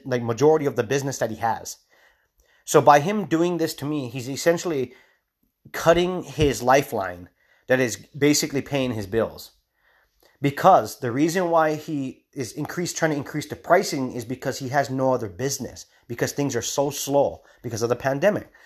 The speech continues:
Not a whole lot of people are hiring people, right? And so he figures he can get more money out of me,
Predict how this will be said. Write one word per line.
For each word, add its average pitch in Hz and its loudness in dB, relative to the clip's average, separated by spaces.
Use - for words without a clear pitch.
Not 127 6
a 131 6
whole 143 0
lot 135 6
of 131 -6
people 127 -8
are 151 0
hiring 214 -2
people, 85 -12
right? 120 -4
And 139 4
so 156 6
he 147 2
figures 151 0
he 143 -2
can 143 -2
get 139 2
more 127 2
money 190 6
out 175 8
of 180 4
me, 185 -2